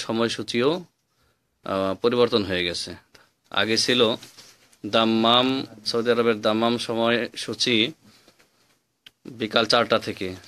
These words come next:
চারটার পর থেকে। এখন আমরা সেই ক্লাস নিয়ে এসেছি প্রতিদিন, প্রতিদিন না ঠিক, আহ, রবিবার আর মঙ্গলবার ব্যতীত,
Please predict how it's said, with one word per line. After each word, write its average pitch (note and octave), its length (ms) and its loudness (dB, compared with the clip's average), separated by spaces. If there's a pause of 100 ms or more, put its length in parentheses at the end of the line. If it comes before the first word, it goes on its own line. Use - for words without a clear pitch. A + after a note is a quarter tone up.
(220)
চারটার A2+ 320 2
পর A2+ 160 2
থেকে। G2 300 -8 (840)
এখন A2+ 240 -2
আমরা A#2+ 280 4 (140)
সেই A2+ 320 0
ক্লাস A#2 420 2
নিয়ে A2+ 160 4
এসেছি A2+ 360 -2 (1160)
প্রতিদিন, A#2 520 0 (1700)
প্রতিদিন B2 360 -2
না A2 180 2
ঠিক, A#2 300 0 (100)
আহ, - 960 -6
রবিবার A#2+ 560 2 (240)
আর A2 80 2 (760)
মঙ্গলবার A#2 580 4
ব্যতীত, G#2 320 0